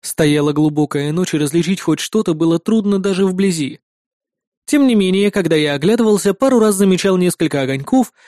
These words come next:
как раз там, где мы и должны были проходить. Я был уверен,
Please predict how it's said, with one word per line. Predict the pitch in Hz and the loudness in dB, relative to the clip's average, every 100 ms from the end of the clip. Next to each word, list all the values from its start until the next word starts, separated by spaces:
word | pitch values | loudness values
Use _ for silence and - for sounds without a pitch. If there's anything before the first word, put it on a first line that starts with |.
| _ - | _ -4
как | 185 185 | -2 2
раз | 175 170 | 0 0
там, | - 220 196 | -2 0 2
где | 175 185 | 2 2
мы | 180 165 | 0 0
и | |
должны | 156 143 143 202 | 0 -2 0 0
были | 156 143 | 0 -2
проходить. | 147 160 190 156 123 - _ _ _ _ _ _ | -4 -6 -6 -8 -12 -20 _ _ _ _ _ _
Я | 175 185 | 0 2
был | 165 170 | 2 2
уверен, | 170 175 135 110 | 4 2 -2 -8